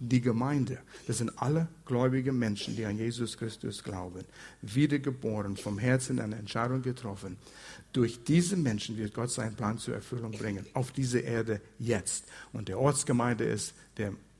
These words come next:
sichtbare, sichtbare Teil davon, manifestiert im sichtbaren Wesen, damit wir sehen können, wer der Gemeinde ist. Und deshalb bauen wir Gemeinde, solange es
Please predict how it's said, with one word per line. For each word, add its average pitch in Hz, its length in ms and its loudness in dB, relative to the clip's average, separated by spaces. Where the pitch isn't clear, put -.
sichtbare, 127 760 4
sichtbare 127 680 4
Teil 113 300 -4
davon, 104 380 -4
manifestiert 131 920 2
im 104 120 -4
sichtbaren 117 680 0
Wesen, 110 340 0
damit 110 340 -4
wir 98 100 -6
sehen 131 420 4
können, 107 260 -2
wer 107 120 0
der 104 100 -2
Gemeinde 101 400 -2
ist. - 360 -4
Und 113 160 -4
deshalb 147 480 8
bauen 180 460 10
wir 143 140 8
Gemeinde, 120 500 6
solange 123 480 4
es 123 300 0